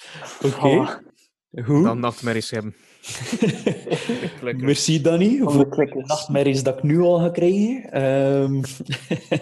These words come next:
Speaker 1: <laughs> en, eh, ja, dan denk ik dat we onze episode, eh, afgerond zijn. Ehm, ik ga toch nog een keer een rondje doen,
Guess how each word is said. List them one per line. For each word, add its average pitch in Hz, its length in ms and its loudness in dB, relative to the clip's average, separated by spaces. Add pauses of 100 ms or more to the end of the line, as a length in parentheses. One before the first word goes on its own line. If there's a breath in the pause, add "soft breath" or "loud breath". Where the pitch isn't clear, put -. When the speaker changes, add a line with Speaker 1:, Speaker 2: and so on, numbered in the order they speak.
Speaker 1:
<laughs> - 960 -4
en, 135 120 2
eh, 127 680 4
ja, 151 260 2
dan 151 160 2
denk 131 160 0
ik 123 140 -6
dat 120 120 4
we 117 60 0
onze 117 400 2
episode, 117 840 2
eh, 95 520 -4
afgerond 160 500 -2
zijn. 170 220 -2
Ehm, 104 480 -4
ik - 280 -16
ga 120 140 -2
toch 127 180 -4
nog 135 160 2
een 131 80 0
keer 123 260 0
een 120 160 0
rondje 151 380 0
doen, 156 260 0